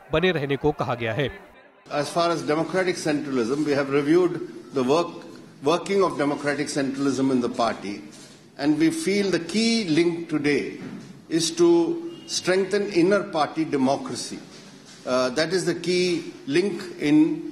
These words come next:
Speaker 2: uh, the proper functioning of, uh, democratic centralism।
Speaker 1: सीपीएम ने तय किया है कि अगले तीन साल में पार्टी सदस्यों में से कम से कम पच्चीस प्रतिशत महिलाएं होंगी। इसके अलावा पार्टी नेतृत्व में दलितों, मुसलमानों और नौजवानों को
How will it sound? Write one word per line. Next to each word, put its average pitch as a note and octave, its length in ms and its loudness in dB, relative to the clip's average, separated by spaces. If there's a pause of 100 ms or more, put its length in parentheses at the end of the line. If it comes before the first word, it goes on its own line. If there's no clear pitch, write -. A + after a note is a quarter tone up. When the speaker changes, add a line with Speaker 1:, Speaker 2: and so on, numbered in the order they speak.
(300)
Speaker 2:
uh, A#2+ 380 2 (180)
the C3+ 80 0 (160)
proper D#3+ 340 2 (140)
functioning E3+ 480 4
of, C3 120 0 (600)
uh, G#2+ 360 -2 (480)
democratic D3 560 -2
centralism। G#2 560 -4 (800)
Speaker 1:
सीपीएम A3 340 0
ने A3 80 2
तय G3 180 0
किया G3+ 180 2
है G#3 80 2
कि G#3 100 0
अगले F#3+ 180 0
तीन F3+ 240 -4
साल F3+ 240 2
में C3+ 120 -4
पार्टी D#3 420 0
सदस्यों D#3+ 380 0
में F3 120 0
से F#3 260 2 (260)
कम F#3 120 2
से E3+ 120 -2
कम F3+ 160 2 (240)
पच्चीस F3+ 300 0
प्रतिशत E3 380 2 (100)
महिलाएं C#3+ 380 0
होंगी। B2 300 -2 (380)
इसके D3+ 180 0
अलावा E3+ 320 2
पार्टी E3 520 -2
नेतृत्व D#3 360 -2
में D3 180 2 (160)
दलितों, D3+ 340 4
मुसलमानों D3+ 560 0 (340)
और D3+ 100 0
नौजवानों D#3+ 420 2
को D#3+ 260 -2